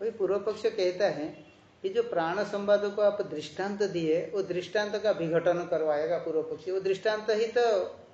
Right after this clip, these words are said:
अलग अर्थ को कहता है। पूर्व पक्ष कहता है टीका में,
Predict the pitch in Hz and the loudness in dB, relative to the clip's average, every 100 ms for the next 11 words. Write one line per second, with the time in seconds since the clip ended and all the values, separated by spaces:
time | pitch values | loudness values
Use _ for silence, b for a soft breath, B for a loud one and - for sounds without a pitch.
0 | - 180 180 170 175 160 160 160 151 156 | 2 4 6 4 2 -2 -2 -4 -4 -6
1 | 143 135 139 - - _ _ - - - | -8 -10 -18 -20 -20 _ _ -20 -20 -20
2 | _ - 160 165 160 - 156 156 151 151 | _ -6 -2 -2 -2 -4 -2 0 2 2
3 | 170 190 175 175 147 151 202 | 2 0 0 2 2 0 -4